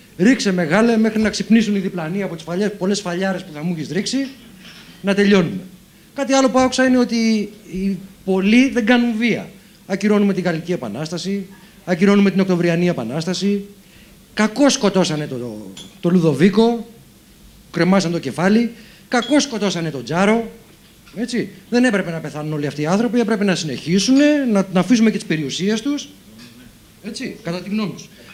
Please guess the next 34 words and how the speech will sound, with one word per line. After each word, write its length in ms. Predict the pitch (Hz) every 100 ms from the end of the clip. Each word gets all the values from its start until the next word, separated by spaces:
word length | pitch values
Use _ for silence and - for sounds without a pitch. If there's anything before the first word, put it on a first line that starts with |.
| -
Κατά 200 | 202 202
τη 80 | 202
δικιά 320 | 202 208 277
μου 160 | 247 226
γνώμη, 260 | 269 285
έπρεπε 220 | 285 277 277
να 60 |
έχουν 140 | 262 247
πεθάνει 280 | 240 247
πολύ 220 | 202 214 220
πριν. 220 | 190 120 - - _ - _ - - - - -
Γιατί; 560 | 143 180 190 262 139 - - - -
Γιατί 280 | 135 165 165
θα 100 | 190
πέθαινε 360 | 190 254 233 220
ένας 300 | 247 262 262
και 100 | 226
θα 100 | 220
ζούσανε 280 | 226 220 220
κάτι 200 | 220 196
δεκάδες 400 | 202 202 180 180
εκατομμύρια 640 | 180 175 190 202 202 202 - - -
που 100 | 185
αυτοί 220 | 180 233
σκοτώσανε 460 | - 196 202 196
εντωμεταξύ. 540 | 185 170 165 160 147 104 - - _ - - - -
Έτσι. 300 | 190 180 - - - - -
Δηλαδή, 300 | 165 175 220
εδώ 180 | 208 202
υπάρχει 360 | 208 208 208
μια, 420 | 196 202 202 185 165
μια 220 | 175 190
λογική 400 | 190 185 180 208
ισορροπία 720 | 202 190 180 180 190 185 196